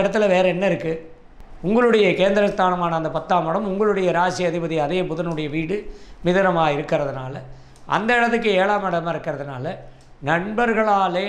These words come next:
நட்பு வட்டாரங்களாலே கிடைக்கக்கூடிய பலன்கள் உங்களுக்கு நல்லதா நடக்கும். அவர்களாலே கிடைக்கக்கூடியதெல்லாம் உங்களுக்கு கிடைக்கும். சொந்தக்காரங்களாம் விட்டுருங்க, நல்ல நட்பு வட்டாரம் உங்களுக்கு சிறப்பு தரும். நட்பு மூலமாக கிடைக்கக்கூடிய உத்தியோகங்கள் நல்ல முறையில் இருக்கும். சரி, அடுத்தது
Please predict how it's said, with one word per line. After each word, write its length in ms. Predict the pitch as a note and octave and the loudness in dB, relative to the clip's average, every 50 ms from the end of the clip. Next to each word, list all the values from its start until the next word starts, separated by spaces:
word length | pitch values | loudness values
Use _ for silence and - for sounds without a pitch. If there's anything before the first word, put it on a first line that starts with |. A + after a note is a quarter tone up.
| G3 F3 | -4 -6
நட்பு 240 | E3 D#3 - G#3+ G3+ F#3+ | -8 -6 -6 -2 -2 -2
வட்டாரங்களாலே 760 | F3 - - F3+ F3 F3 E3+ E3 D#3+ D#3+ D#3+ D#3+ E3 F3+ F#3+ F3+ - | 0 0 0 0 0 0 -2 -4 -4 -2 -2 -2 -2 -2 -4 -6 -6
கிடைக்கக்கூடிய 540 | E3 F3 E3+ E3+ E3+ - E3+ D#3+ D#3 D3 C#3+ C#3+ - | -6 -6 -6 -8 -10 -10 -8 -8 -6 -6 -6 -6 -6
பலன்கள் 380 | D#3+ E3 E3 D#3+ D#3+ F#3+ F#3 | -6 -6 -6 -6 -6 -6 -6
உங்களுக்கு 320 | D#3+ C#3+ D3+ D#3 C#3+ F3 G#3 A3+ A3 - - - - - - - D#3+ D#3+ | -6 -6 -6 -8 -6 -6 -6 -6 -6 -10 -14 -16 -18 -20 -14 -6 -2 -2
நல்லதா 320 | E3+ E3+ D#3+ D3 D3 E3 D#3+ D3 | 0 0 0 0 0 -2 -2 -4
நடக்கும். 320 | C3 A#2+ B2+ - - - - - - - - - - - - - D#3+ | -8 -10 -12 -14 -16 -20 -20 -20 -20 -20 -20 -20 -20 -14 -8 -4 0
அவர்களாலே 560 | F#3 G#3 A3 A#3 A3+ G#3+ A3 A3 G#3+ G#3+ A3 G#3+ G3+ | 2 2 4 4 4 4 4 4 4 4 2 2 2
கிடைக்கக்கூடியதெல்லாம் 760 | G3 F#3+ F3 F#3+ F3 - F3+ E3+ E3+ E3 D#3 D#3 F3 G#3 A3+ | 0 -2 -2 -2 -2 -2 -2 0 0 0 2 2 2 2 2
உங்களுக்கு 260 | G3+ F3+ E3 D3+ E3 | 2 2 0 0 -2
கிடைக்கும். 280 | D3+ C#3+ C3 C#3+ D#3 - - - | -4 -6 -6 -8 -12 -14 -8 -8
சொந்தக்காரங்களாம் 580 | E3+ F#3 F#3+ F#3+ E3 E3+ D#3 D#3 D#3+ D#3+ E3+ E3+ | -4 -2 0 0 2 0 0 0 -2 -2 -2 -2
விட்டுருங்க, 300 | D#3 - D3 C3+ C#3 C#3 - - D#3 | -4 -6 -8 -10 -12 -12 -8 -6 -4
நல்ல 240 | D#3+ E3+ E3 D3+ C3+ B2+ - - - - - - - - - - - - - - - D3 | -2 -2 -2 -2 -2 -4 -8 -14 -16 -18 -18 -20 -20 -20 -20 -20 -20 -20 -20 -10 -2 -2
நட்பு 220 | D#3+ E3 - - A3 G#3+ | -2 0 2 2 4 4
வட்டாரம் 420 | F#3+ - F#3 F3 D#3+ E3+ F#3+ G#3 F#3+ | 4 4 2 2 2 0 -2 -2 -4
உங்களுக்கு 320 | D#3+ E3 D#3+ D#3 D#3+ G3+ G3 - | -2 -2 -2 -2 -2 -4 -2 -2
சிறப்பு 280 | D#3+ D#3+ - - - - - | -2 -4 -4 -6 -8 -8 -6
தரும். 240 | C#3 A#2+ B2 - - - - - - - - - - - - D#3+ | -6 -6 -8 -10 -14 -18 -20 -20 -20 -20 -20 -20 -20 -8 -2 0
நட்பு 220 | F3 F3+ B3+ A#3+ A#3 A3 G#3+ | 0 2 2 2 2 2 2
மூலமாக 400 | G3+ G3 F#3+ F#3+ F#3+ F#3 F3+ E3+ | 2 2 4 4 4 4 2 2
கிடைக்கக்கூடிய 460 | E3+ F3 E3+ E3+ E3+ D#3 E3+ D#3+ D#3+ D#3 D3+ | 0 -2 -4 -4 -4 -4 -4 -2 -2 -2 -2
உத்தியோகங்கள் 500 | D#3+ E3+ G3 F3+ F3 E3 E3 F3+ G3 F3+ D#3+ | -2 0 2 2 2 2 0 -2 -2 -2 -2
நல்ல 120 | D3+ E3+ E3 D#3 | -2 -2 -4 -4
முறையில் 320 | C#3+ D3 D3+ D3+ E3 D3 | -4 -4 -4 -2 -2 -4
இருக்கும். 300 | C3 C3+ C3 - C3+ C3 - - - - - - | -4 -6 -10 -12 -14 -16 -16 -18 -18 -16 -4 0
சரி, 220 | D#3+ C#3+ C3 - - - - - - - - - - - - - - - - E3 | 0 2 2 0 -4 -8 -12 -14 -16 -20 -20 -20 -20 -20 -20 -20 -14 -4 0 0
அடுத்தது 280 | F#3 F#3 G3 G3 G#3 | 2 4 4 4 4